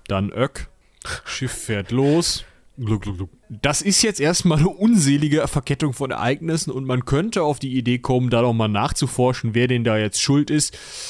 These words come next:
Ja, im Jahre sechzehnhundertachtundzwanzig war es durchaus noch gute Sitte,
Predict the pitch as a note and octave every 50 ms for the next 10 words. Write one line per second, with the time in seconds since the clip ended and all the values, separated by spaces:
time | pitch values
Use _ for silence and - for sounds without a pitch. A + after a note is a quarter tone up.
0 | - - - - - G#2+ A2 A#2+ C#3 D3 - - _ _ _ - _ _ - C#3
1 | C3+ C3+ C3+ C3 C3 C3 C3+ C3 B2+ A2+ B2+ B2+ - - - B2+ - - A2+ -
2 | - - C#3 - - A#2 A#2+ C3+ - A#2+ G#2 F#2+ G#2+ G#2+ A#2+ A2+ G#2+ A2+ B2 C3+
3 | C#3+ C#3+ B2 A#2+ A#2 B2+ B2 A2+ G#2 A#2+ B2 C#3 C3+ - A2 G2 F#2+ A2 G#2 -
4 | - A2 G2+ G2